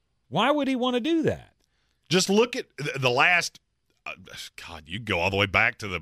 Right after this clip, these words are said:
Speaker 2: early two thousands. You take away that one bubble year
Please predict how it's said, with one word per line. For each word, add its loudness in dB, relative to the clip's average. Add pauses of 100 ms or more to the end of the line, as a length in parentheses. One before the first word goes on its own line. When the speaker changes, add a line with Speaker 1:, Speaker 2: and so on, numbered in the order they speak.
(120)
Speaker 2:
early 0
two -2
thousands. -6 (800)
You 2
take 2
away 4
that -2
one 0
bubble 0
year -10